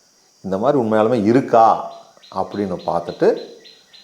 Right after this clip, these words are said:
அந்த மாதிரி ஒரு நெகட்டிவ் ஃபோர்ஸஸ் இருக்கு அப்படிங்கிற மாதிரி ஃபீல் பண்ணீங்கன்னா, உறுதியா நீங்க வந்து ஒரு வாஸ்து கன்சல்டன்ட்டை கூப்பிட்டு பார்த்துக்கலாம். அப்படி ஏதாவது இருந்ததுன்னா,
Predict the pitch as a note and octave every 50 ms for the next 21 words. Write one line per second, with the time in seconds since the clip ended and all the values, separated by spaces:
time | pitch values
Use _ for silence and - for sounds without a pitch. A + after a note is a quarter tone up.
0 | _ _ _ _ - _ - A#2 C3 D#3 F3+ G3+ G#3 G3 F3 C#3+ B2 A#2 B2 C3
1 | D3+ D#3 - D#3+ D3+ - C3+ B2+ - - A#2+ - - A2+ B2+ B2+ - C#3+ D3 C3
2 | - - G#2 G2 G#2+ A2 G#2 G2+ G2+ G2+ A2 A#2+ B2 A2+ A2 - A2+ A#2+ A#2 A2+
3 | - G2+ F#2 F2+ F#2 F#2 F#2+ G2 B2 - - - - - - C#3+ E3 G3+ F#3+ G3+
4 | F#3+ F#3+ F#3+ F3 C#3+ C3+ B2+ A2+ A2 A2+ D3 D3+ A2+ A2 F#2+ F#2 G2 G#2 - -
5 | A2 - G2+ F#2 - - F#2 F2+ - F2+ F2 E2 - - - E2 - - - -
6 | - - D2+ - - - - - - - _ _ _ - _ _ _ _ _ -
7 | _ _ _ _ _ _ _ _ _ _ _ - _ _ _ _ _ _ _ _
8 | _ - G#2+ G#2 - G#2+ G#2+ A2 C#3+ E3 D3 B2 B2 C3+ B2+ A#2+ G#2 G2 F2+ F#2
9 | A#2 F#3